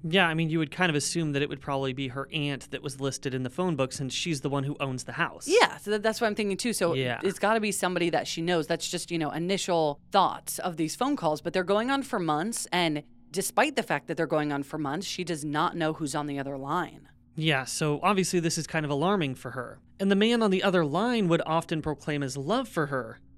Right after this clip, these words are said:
Speaker 1: and other times he would threaten her with murder. But it was always the same voice. So this guy was really going back and forth, totally giving her whiplash with both extremes.
Speaker 2: Which is terrifying. He'll call one day and say,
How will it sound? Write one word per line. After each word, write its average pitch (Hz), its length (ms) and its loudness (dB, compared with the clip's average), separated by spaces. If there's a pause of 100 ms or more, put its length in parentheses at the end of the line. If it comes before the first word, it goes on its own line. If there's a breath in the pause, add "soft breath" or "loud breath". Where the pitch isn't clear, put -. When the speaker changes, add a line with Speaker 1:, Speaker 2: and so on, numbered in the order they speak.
(280)
Speaker 1:
and 160 160 -2 (140)
other 269 320 4
times 123 640 -2 (340)
he 196 80 -4
would 160 180 0
threaten 170 500 0
her 196 440 0
with 143 240 -2
murder. 131 600 -2 (720)
But 180 100 6
it 202 40 8
was 190 120 6
always 214 480 4
the 190 140 0
same 180 440 2
voice. 160 680 0 (260)
So - 160 -2
this 254 180 2
guy 277 160 0
was 240 160 0
really 190 380 2
going 175 260 4
back 151 280 2
and 147 100 -4
forth, 143 340 -2
totally 208 380 -2
giving 170 280 2
her 143 120 -2
whiplash 131 720 0
with 139 300 -6
both 139 260 0
extremes. 151 880 -4
Speaker 2:
Which - 360 -2
is 214 240 -2
terrifying. 170 720 0
He'll 208 80 2
call 226 260 2
one 214 160 2
day 180 160 2
and 165 100 0
say, 156 380 0